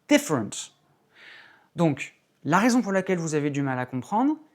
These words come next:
c'est tout simplement parce que vous ne savez pas le principe de réduction vocalique. À partir du moment où vous avez compris comment sont réduites les voyelles,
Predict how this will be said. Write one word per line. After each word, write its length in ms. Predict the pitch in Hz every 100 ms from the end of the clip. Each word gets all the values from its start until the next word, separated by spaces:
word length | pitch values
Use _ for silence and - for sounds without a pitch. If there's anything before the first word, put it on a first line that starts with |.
| -
c'est 240 | - 139
tout 140 | -
simplement 600 | 247 190 - 143 143 262 -
parce 200 | - 143
que 100 | -
vous 160 | 170 143
ne 60 | 143
savez 320 | 180 240 165
pas 220 | 131 151 - - _ _ _ _ -
le 180 | 160 139
principe 500 | 143 226 - - 233 _ -
de 80 |
réduction 600 | 123 135 233 185 - - 190
vocalique. 560 | 170 170 147 - - _ _ - - -
À 80 | -
partir 260 | - 139 208
du 100 | 208
moment 240 | 202 208
où 20 |
vous 120 | 190
avez 180 | 147 127
compris 500 | 135 190 180 175 123 - _ _ _
comment 280 | - 214 208
sont 160 | - 190
réduites 460 | 175 151 165 -
les 100 | 143
voyelles, 480 | 131 131 123 131 240